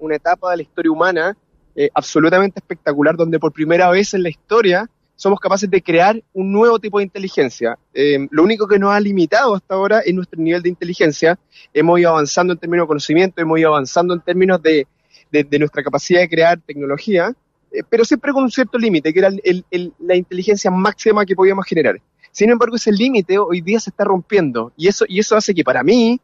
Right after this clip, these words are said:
eh, estamos en el momento más importante de la historia humana. Estamos inventando la primera tecnología que es capaz de inventar tecnología a un nivel superior a lo que nosotros podíamos. Eh, y por supuesto que esto es, es aterrador.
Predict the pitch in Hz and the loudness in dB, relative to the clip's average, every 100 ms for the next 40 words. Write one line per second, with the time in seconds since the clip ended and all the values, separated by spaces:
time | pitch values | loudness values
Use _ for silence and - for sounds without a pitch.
0 | _ _ _ 165 170 - 160 196 202 196 | _ _ _ 0 0 -2 -2 0 2 2
1 | 190 202 202 196 196 - 160 - 202 202 | 0 -2 -2 -2 -2 -4 -4 -2 -2 0
2 | 202 185 202 190 220 170 - 175 180 175 | -2 -2 0 2 2 0 -2 -2 -2 -2
3 | 190 180 175 156 156 185 196 190 185 160 | 0 0 0 -2 0 0 0 -2 -2 -2
4 | - 202 226 269 _ _ _ 185 - 202 | 0 0 2 0 _ _ _ -6 -2 -2
5 | 208 226 208 190 - 208 226 208 185 - | 0 0 0 -2 -4 -8 -4 0 0 0
6 | 214 220 214 196 220 226 - 190 165 175 | 0 2 2 2 2 -2 -10 -6 0 2
7 | 233 - - 190 185 190 185 190 190 - | 2 0 -8 -6 -6 -6 -2 0 -2 0
8 | 170 123 113 - _ _ - _ - 147 | 0 0 -2 -6 _ _ -20 _ -2 0
9 | 143 143 - 170 160 180 208 277 262 202 | 0 -2 -4 -2 -2 0 0 -2 -4 -4
10 | 277 - 254 277 240 220 240 233 214 _ | -4 -4 -2 0 2 0 0 -2 -8 _
11 | _ 208 240 226 _ - 175 175 175 190 | _ 0 0 -4 _ -8 -6 -2 0 -2
12 | _ _ _ 269 202 | _ _ _ -2 -2